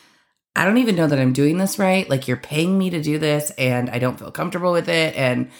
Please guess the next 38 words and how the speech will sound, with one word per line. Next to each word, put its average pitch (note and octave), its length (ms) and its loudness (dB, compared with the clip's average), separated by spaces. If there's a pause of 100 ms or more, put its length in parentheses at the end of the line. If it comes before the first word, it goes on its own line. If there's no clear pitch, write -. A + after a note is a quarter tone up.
(480)
I C#3 80 2
gotta C3+ 220 2
wait. F3 340 2
Now D3 140 2
I C#3 140 2
ordered C3+ 240 0
this B2+ 200 -2
new G3+ 120 2
sublimation F3+ 580 0
spray E3 260 2
that's D3+ 180 -2
not C#3 140 0
gonna C3+ 100 -2
be C3 80 0
here B2+ 100 2
till B2+ 160 -4
Thursday. E3 840 0 (300)
You D3+ 120 0
need D3+ 180 4
these C3 160 -2
by C3 160 -2
Friday." E3+ 920 0 (320)
So E3+ 200 -2
tomorrow F#3+ 480 2
night, C#3 500 0
Thursday D#3 400 -2
night, B2+ 360 2 (200)
or C#3 320 0
so - 160 -2
I'm C3+ 100 2
recording C3 340 0
this A#2+ 160 0
on A#2+ 80 0
a B2 40 0
Wednesday, B2 600 -2 (500)
um, C3 640 2 (220)
Thursday G#3 480 0
night, B2+ 420 0